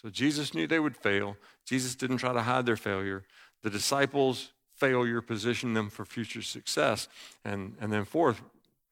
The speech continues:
we rely on the Holy Spirit,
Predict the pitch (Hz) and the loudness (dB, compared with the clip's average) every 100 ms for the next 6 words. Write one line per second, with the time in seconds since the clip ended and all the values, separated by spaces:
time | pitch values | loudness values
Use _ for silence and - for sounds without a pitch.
0 | _ _ _ _ _ _ - 131 143 127 | _ _ _ _ _ _ 0 4 6 6
1 | 110 120 135 180 185 170 _ _ _ 120 | 4 0 0 0 0 -4 _ _ _ 2
2 | 135 143 143 123 117 139 131 - - 117 | 4 2 0 -2 2 2 0 -2 4 4
3 | 98 | 4